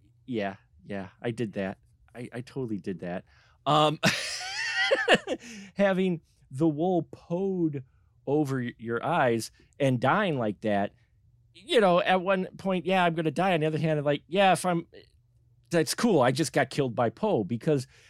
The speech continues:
Edgar Allan Poe said, "Yeah, you could either take my place at this desk or,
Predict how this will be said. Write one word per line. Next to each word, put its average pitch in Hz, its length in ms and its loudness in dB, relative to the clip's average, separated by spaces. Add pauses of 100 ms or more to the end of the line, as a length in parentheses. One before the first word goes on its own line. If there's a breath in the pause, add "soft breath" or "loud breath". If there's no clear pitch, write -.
(140 soft breath)
Edgar 196 340 2
Allan 165 280 0
Poe 240 220 -6
said, 156 260 -2
"Yeah, 180 180 4
you 165 180 2
could 165 140 -8
either 160 160 0
take 160 220 -6
my 147 100 0
place 143 340 -4
at 131 160 -4
this 110 220 -8
desk 165 400 0
or, 135 500 -2